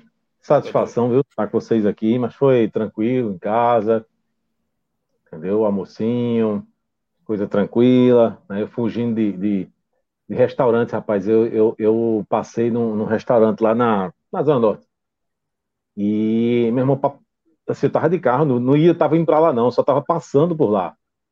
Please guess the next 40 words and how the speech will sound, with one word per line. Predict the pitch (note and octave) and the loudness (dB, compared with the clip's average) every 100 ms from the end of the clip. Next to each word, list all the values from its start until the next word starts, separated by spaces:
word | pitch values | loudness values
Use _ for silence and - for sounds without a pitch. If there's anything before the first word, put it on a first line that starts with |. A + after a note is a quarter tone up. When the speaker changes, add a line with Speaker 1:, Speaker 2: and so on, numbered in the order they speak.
| _ _ - | _ _ 0
Speaker 1:
E, | D3 | 0
velho, | G#2+ C#3+ C#3 B2 - | 4 4 4 0 -2
a, | C3 B2 - - | -2 -4 -6 -4
a, | B2+ - A#2+ | -4 -2 -2
a, | A#2 A2+ | -2 -2
a | A#2+ - - | -4 -4 0
fila | E3+ G3+ E3 | 2 4 2
que | - C3 - | 0 -14 -6
tinha, | C3 B2+ A#2 | -2 0 -2
assim, | - A2 G#2+ | -4 -4 -2
de, | A2+ A2 | 0 -2
de, | G2 A2+ - | -4 -6 -6
assim, | A#2 A#2+ | -6 -6
a | |
quantidade | - F3+ D3+ D#3+ E3+ | 0 0 0 -2 -4
de | - | -4
carro | D#3+ F3+ C#3 C#3+ | 0 2 2 0
indo | C3 | 0
pra | C3+ | 2
lá, | G#2+ A2+ - | 2 2 0
Deus | D#3+ G3+ B3+ | 0 0 2
me | A3+ | 2
livre, | F3+ A#2+ A#2+ G2+ | 0 0 -2 -6
velho. | F2 E2 | -8 -6
Tem, | E3+ F#3+ F3+ G3+ F#3+ E3+ C3+ _ _ _ | -6 -6 -6 -6 -6 -8 -10 _ _ _
se | - B3 B3 _ | -6 -4 -4 _
de | F3 E3+ - A#3+ | -18 -10 0 2
carro, | B3+ G#3+ F#3 D#3+ | 2 2 2 2
a | E3+ | 2
quantidade | G#3 F#3 F3+ | 2 2 2
de | G3 | 0
carro | F3 D3 C#3 | 0 0 2
tá | D#3 | 4
desse | D3+ - | 4 2
jeito, | D3 | -2
imagina | E3 F#3+ D#3+ F#3+ | 0 -4 -2 -2
de | A#3 | -2
gente | D#3 C#3+ B2+ | 0 0 2
lá | C#3+ C#3 | 0 0
dentro, | G#2 F2+ | -2 -6